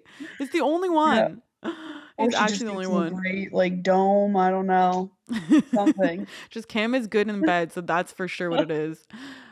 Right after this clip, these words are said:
Speaker 2: Erlene's asking, "Why would two non-swimmers partner together?" And I'm guessing 'cause nobody wanted to partner with them, so it was like they had to be together. No one, nobody else wanted to pick Cam or Leroy. They both are the worst ones.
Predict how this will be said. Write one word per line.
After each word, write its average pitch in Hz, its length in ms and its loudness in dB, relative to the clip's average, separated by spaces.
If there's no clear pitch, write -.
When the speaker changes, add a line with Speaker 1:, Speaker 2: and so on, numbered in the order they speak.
Speaker 2:
Erlene's 208 340 0
asking, 262 320 0
"Why 202 140 2
would 208 160 -2
two 202 180 -6
non-swimmers 190 480 -6
partner 180 320 -4
together?" 165 460 -4
And 208 220 -4
I'm 214 160 -2
guessing 214 340 -2
'cause 220 160 -6
nobody 202 340 -4
wanted 196 220 -4
to - 60 -20
partner 185 280 -6
with 180 200 -6
them, 151 260 -6
so 165 200 -8
it - 60 -4
was 165 160 -8
like 165 140 -8
they 170 120 -4
had 180 340 -2
to 185 100 -8
be 175 220 -12
together. 180 340 -4
No 208 160 2
one, 233 320 2
nobody 214 340 -2
else 196 200 -2
wanted 175 160 -6
to - 60 -20
pick - 180 -8
Cam 175 240 -6
or 170 160 -4
Leroy. 165 340 -6
They 156 140 -8
both 165 260 -6
are 160 100 -6
the 156 100 -10
worst 151 340 -10
ones. 151 400 -10